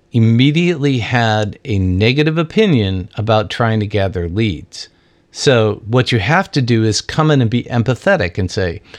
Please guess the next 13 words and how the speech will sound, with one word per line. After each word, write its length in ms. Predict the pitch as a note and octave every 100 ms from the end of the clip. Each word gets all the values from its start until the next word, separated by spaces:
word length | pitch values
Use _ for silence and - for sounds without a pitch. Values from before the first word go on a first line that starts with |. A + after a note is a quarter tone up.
| - - - _ -
"I 220 | C3+ C3
understand 840 | C3 A#2 G#2+ - - G2+ E2 D#2 -
that 200 | F2 -
this 180 | G2
is 120 | G2 E2
bad. 480 | E2+ E2+ - - _ _ - _ -
But 420 | A#3+ A3 F#2 C3
guess 300 | D#3 E3 -
what? 340 | F#3 G2+ A2+
There 220 | G#2 C3 C3
is 180 | A#2
a 60 | C#3
solution." 760 | - C3 B2+ B2+ A2+ - -